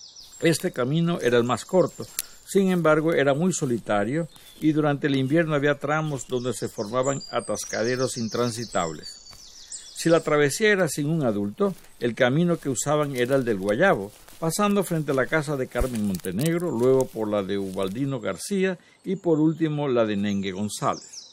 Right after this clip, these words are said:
En el último tramo hacia la Tiza no había viviendas, solo una capillita para indicar el sitio de la muerte violenta de una persona.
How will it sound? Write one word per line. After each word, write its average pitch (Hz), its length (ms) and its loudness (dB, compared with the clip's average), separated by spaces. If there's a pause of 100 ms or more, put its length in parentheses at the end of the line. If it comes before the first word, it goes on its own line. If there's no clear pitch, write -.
(680)
En 160 200 2
el 196 120 4
último 185 380 0
tramo 170 320 0
hacia 113 160 0
la 107 140 2
Tiza 180 360 -2
no 120 240 0
había 131 180 2
viviendas, 160 960 0
solo 196 340 4
una 175 200 2
capillita 151 640 0
para 131 240 2
indicar 117 400 0
el 127 100 -2
sitio 143 340 -4
de 127 60 4
la 107 100 2
muerte 123 360 0
violenta 110 540 2
de 92 80 0
una 87 160 -4
persona. 107 520 0